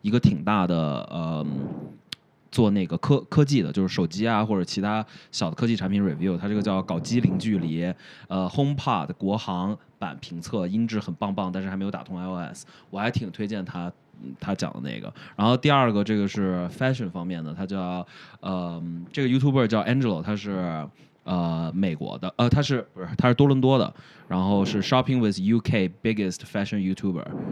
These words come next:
然后第三个是我最近一直喜欢看的，叫 Mini 大胃王，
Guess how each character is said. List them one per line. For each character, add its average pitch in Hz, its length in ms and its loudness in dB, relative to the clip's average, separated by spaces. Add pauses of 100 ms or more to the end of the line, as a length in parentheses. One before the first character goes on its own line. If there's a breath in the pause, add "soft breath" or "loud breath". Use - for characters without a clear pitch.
(240 loud breath)
然 95 100 2
后 113 160 8
第 113 160 2
三 127 280 4
个 117 120 4
是 98 280 4
我 82 200 2
最 104 160 2
近 98 140 2
一 92 100 4
直 85 140 0
喜 82 100 -6
欢 73 120 -4
看 98 180 -2
的， 90 80 0
叫 87 220 -2
Mini 110 260 2
大 92 140 0
胃 90 120 0
王， 73 320 -6